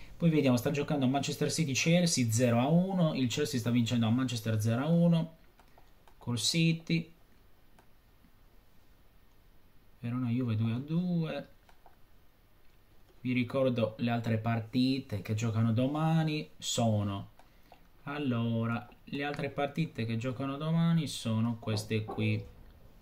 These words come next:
Domenica diciotto febbraio. Lazio-Bologna alle dodici e trenta.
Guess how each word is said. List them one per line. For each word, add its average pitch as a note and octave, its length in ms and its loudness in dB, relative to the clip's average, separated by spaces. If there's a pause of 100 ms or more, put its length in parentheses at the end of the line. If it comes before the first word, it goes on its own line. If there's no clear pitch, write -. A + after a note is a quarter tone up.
(340)
Domenica C#3+ 800 2
diciotto B2+ 560 0
febbraio. G#2+ 880 0 (4000)
Lazio-Bologna E3 800 4
alle C#3+ 100 4
dodici A#2 320 2
e G#2 100 -2
trenta. F2 560 -6